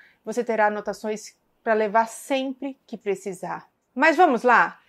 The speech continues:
Já que o assunto é autoestima, de zero a dez, que nota você daria para a sua autoestima?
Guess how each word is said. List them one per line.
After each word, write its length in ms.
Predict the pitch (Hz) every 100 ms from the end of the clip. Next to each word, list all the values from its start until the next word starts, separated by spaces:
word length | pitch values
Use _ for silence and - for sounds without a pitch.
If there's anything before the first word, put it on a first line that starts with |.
| _ -
Já 240 | 233 339
que 120 | 339
o 60 | 311
assunto 600 | 262 - 269 262 254 262 240
é 220 | 233 -
autoestima, 1000 | 285 349 359 240 220 - 254 214 180 170
de 300 | 202 196 302
zero 600 | 262 240 330 370 453 415 349
a 60 |
dez, 580 | 240 190 185 180 190 -
que 200 | - 392
nota 640 | 349 330 330 381 370 359
você 360 | 294 294 277 285
daria 440 | 247 240 233 254
para 340 | 247 254 233 233
a 20 |
sua 640 | - - - 311 320 311
autoestima? 880 | - 254 247 254 226 - 175 156 -